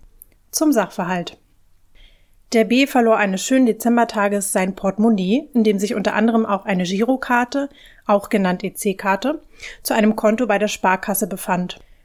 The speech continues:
A gelangte in den Besitz des Portemonnaies und tätigte am selben Tag insgesamt vier einzelne Einkäufe in einem Supermarkt beziehungsweise im angrenzenden Getränkemarkt. Zum Bezahlen der Waren verwendete A die E-C-Karte von B,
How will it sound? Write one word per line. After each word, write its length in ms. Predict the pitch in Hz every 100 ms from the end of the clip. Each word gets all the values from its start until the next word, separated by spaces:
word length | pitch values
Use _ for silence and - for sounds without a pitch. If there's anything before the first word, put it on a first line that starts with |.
| _ -
A 140 | 247
gelangte 400 | 262 240 233 233
in 100 | 220
den 160 | 202 196
Besitz 360 | 185 233 -
des 180 | 240 220
Portemonnaies 720 | - 196 196 185 180 226 -
und 160 | 226 202
tätigte 480 | 240 247 240 -
am 100 | 196
selben 340 | 190 202 240 269
Tag 360 | - 220 220
insgesamt 560 | 233 214 - 202 190 190
vier 240 | - 269
einzelne 440 | 202 214 214 208 202
Einkäufe 680 | 202 247 - 247 240 240 233
in 80 | 214
einem 240 | 196 185
Supermarkt 640 | 185 202 262 240 233 233 - - -
beziehungsweise 720 | 214 - 214 214 - 190 185
im 140 | 190
angrenzenden 680 | 185 202 196 190 - 185 180
Getränkemarkt. 960 | 175 - 180 180 190 175 165 160 - - - - -
Zum 160 | -
Bezahlen 400 | 220 214 220 254
der 140 | 294 254
Waren 260 | 226 233
verwendete 520 | 233 208 214 214 214 -
A 180 | 196
die 160 | 196 202
E-C-Karte 560 | 190 - 220 - - 196
von 260 | 208 180
B, 360 | 175 175 202